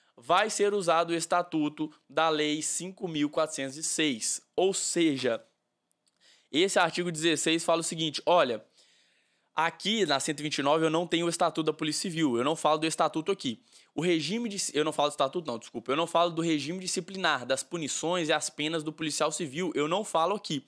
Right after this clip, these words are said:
Uma outra lei complementar vai cuidar disso. Mas enquanto essa lei complementar não for criada,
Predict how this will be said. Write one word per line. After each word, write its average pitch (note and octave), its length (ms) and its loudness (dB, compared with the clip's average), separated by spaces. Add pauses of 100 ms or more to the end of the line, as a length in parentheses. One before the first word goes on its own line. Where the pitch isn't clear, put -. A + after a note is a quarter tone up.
(440)
Uma F3 180 2
outra A#3 380 2
lei G#3+ 120 2
complementar F3+ 600 2
vai F3+ 100 2
cuidar F3 300 0
disso. F3 340 -2 (400)
Mas A3+ 380 -2
enquanto A3+ 440 -4
essa G#3 200 2
lei E3 180 2
complementar D3 540 -2
não C3 100 -2
for B2 180 -6
criada, C3+ 640 2